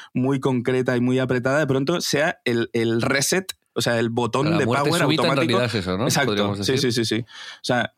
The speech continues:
Speaker 1: ima-, imagínate, ¿no? Como bebes agua y se te va por otro lado y en vez de echarlo, pues, al revés, te lo tragas y tal, y como hay ese, esa conexión que entiende el cuerpo humano que es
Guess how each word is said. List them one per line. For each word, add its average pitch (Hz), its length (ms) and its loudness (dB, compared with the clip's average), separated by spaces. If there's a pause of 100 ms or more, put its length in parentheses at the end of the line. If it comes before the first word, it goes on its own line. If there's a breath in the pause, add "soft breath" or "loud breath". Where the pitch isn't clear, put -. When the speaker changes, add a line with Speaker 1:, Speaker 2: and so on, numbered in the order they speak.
(400)
Speaker 1:
ima-, 123 260 -2
imagínate, 123 500 0
¿no? 127 160 0
Como 123 260 0
bebes 147 420 0
agua 170 420 2
y 127 100 0
se 139 120 0
te 127 60 -2
va 127 140 2
por 139 140 2
otro 135 220 2
lado 160 440 2 (420 loud breath)
y 127 200 0
en 127 140 2
vez 131 160 0
de 139 500 2
echarlo, 165 500 0
pues, 120 400 0 (220)
al 117 160 0
revés, 117 320 -2
te 117 100 -2
lo 113 140 0
tragas 165 440 2
y 143 60 -2
tal, 175 200 0
y 139 40 -6
como 135 180 -2
hay 151 120 -4 (380 loud breath)
ese, 170 340 0
esa 170 200 0
conexión 175 540 0
que 123 340 -2
entiende 131 400 0
el 143 60 0
cuerpo 135 220 0
humano 143 240 0
que 131 140 0
es - 200 -4